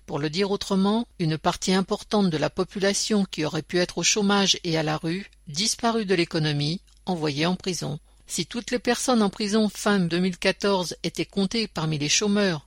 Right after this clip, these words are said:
le taux de chômage officiel serait de sept virgule deux pour cent au lieu de cinq virgule six pour cent.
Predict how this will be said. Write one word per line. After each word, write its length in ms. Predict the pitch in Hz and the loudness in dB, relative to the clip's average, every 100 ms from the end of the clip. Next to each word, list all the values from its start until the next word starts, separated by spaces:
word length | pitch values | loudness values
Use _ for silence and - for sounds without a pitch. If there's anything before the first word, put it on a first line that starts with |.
| _ | _
le 160 | 165 160 | -2 -2
taux 240 | - 233 | -2 -2
de 80 | 185 | 0
chômage 420 | - 196 190 175 | 0 0 0 0
officiel 520 | 175 170 - 190 196 | -2 -2 0 0 0
serait 320 | - 180 170 | -2 0 0
de 100 | 151 | 0
sept 320 | 151 - 214 185 | 0 0 0 -2
virgule 320 | 175 156 151 | -4 -4 -4
deux 100 | 180 | -4
pour 220 | 175 - | -4 -6
cent 340 | - 151 147 - | -4 -2 -4 -6
au 80 | 175 | -4
lieu 140 | 175 165 | -4 -2
de 120 | 160 | -2
cinq 320 | - 185 175 | 2 2 2
virgule 260 | 160 147 143 | 0 -4 -4
six 260 | - 151 | -4 -4
pour 200 | - 143 | -6 -6
cent. 240 | - 135 | -4 -4